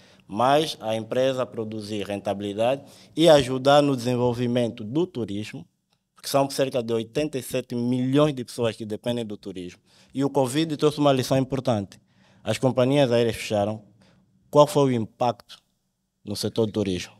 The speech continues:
na economia? Então, às vezes, nós conseguimos olhar para os custos e o impacto direto da, da operação de uma companhia aérea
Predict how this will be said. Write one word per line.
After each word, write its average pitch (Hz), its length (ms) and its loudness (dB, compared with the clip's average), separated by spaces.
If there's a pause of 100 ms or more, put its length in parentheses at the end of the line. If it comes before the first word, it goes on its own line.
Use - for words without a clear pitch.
(140)
na 104 140 -2
economia? 95 540 -4 (1000)
Então, 110 540 0
às 123 180 4
vezes, 131 380 4
nós 131 220 2
conseguimos 123 540 -2
olhar 113 380 2
para 107 300 -2
os 101 200 -8
custos 143 600 -8
e 113 100 -6
o 113 80 -4
impacto 117 500 -6
direto 110 560 -8 (500)
da, 101 260 -4
da 95 160 -6
operação 104 400 -6
de 110 60 -12
uma 110 140 -6
companhia 101 500 -8
aérea 107 340 -8